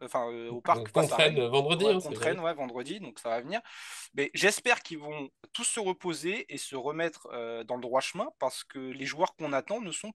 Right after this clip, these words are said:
Speaker 1: pas là. Alors, Vitinha, je tape pas dessus, comme je vous ai dit, il avait une gêne en début de match, donc de toute façon, il n'était pas à son niveau. Il a fait ce qu'il a pu, ça, je, je vais pas, machin.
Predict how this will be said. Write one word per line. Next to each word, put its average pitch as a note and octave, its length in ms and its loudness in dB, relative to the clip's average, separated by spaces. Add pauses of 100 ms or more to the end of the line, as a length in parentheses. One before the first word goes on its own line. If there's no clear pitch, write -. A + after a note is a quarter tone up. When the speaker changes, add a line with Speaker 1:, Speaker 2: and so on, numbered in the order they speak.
Speaker 1:
pas F#3+ 120 10
là. D3+ 180 8 (640)
Alors, E3 260 10 (1000)
Vitinha, E3+ 440 0
je E3+ 100 2
tape C3 220 -2
pas C3 100 0
dessus, - 240 -10
comme A#2 240 -10
je B2 60 -14
vous A#2+ 80 -10
ai B2 60 -6
dit, B2+ 160 -12
il C3+ 100 -8
avait A2 160 -8
une B2 140 -8
gêne C#3+ 420 0
en B2 80 -6
début A#2 260 -10
de A#2+ 80 -12
match, C3+ 300 -4
donc A#2 160 -14
de B2 80 -12
toute A#2+ 180 -18
façon, B2+ 280 -6
il A2+ 80 -12
n'était G#2+ 280 -16
pas C#3+ 120 6
à C#3+ 60 2
son C#3 160 -8
niveau. C3+ 480 -8 (380)
Il D3 140 4
a E3+ 60 8
fait - 120 2
ce - 100 -2
qu'il D#3 160 -6
a C#3 80 2
pu, D3+ 280 -10
ça, - 180 -6
je, A2 260 -12
je G#2 140 -14
vais G#2+ 140 -10
pas, G#2+ 480 -4
machin. D#3+ 260 -4